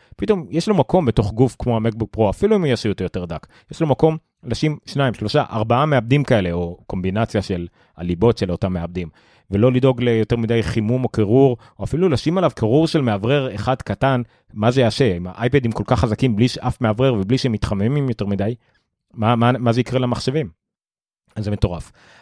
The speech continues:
עדיין לדעתי המכשול שצריך לעבור אותו זה, אה, מעבד גרפי, לשים משהו חזק מספיק, אה, כמו המעבדים של A M D או NVIDIA ו-, או אינטל שהודיע השבוע על, אה, מעבד גרפי, כרטיס גרפי עצמאי לגמרי. אה, זה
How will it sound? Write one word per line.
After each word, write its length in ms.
עדיין 360
לדעתי 440
המכשול 360
שצריך 260
לעבור 240
אותו 220
זה, 320
אה, 240
מעבד 300
גרפי, 320
לשים 340
משהו 380
חזק 420
מספיק, 480
אה, 100
כמו 200
המעבדים 340
של 140
A 220
M 40
D 120
או 240
NVIDIA 480
ו-, 120
או 220
אינטל 280
שהודיע 380
השבוע 380
על, 80
אה, 60
מעבד 360
גרפי, 600
כרטיס 260
גרפי 280
עצמאי 280
לגמרי. 320
אה, 460
זה 180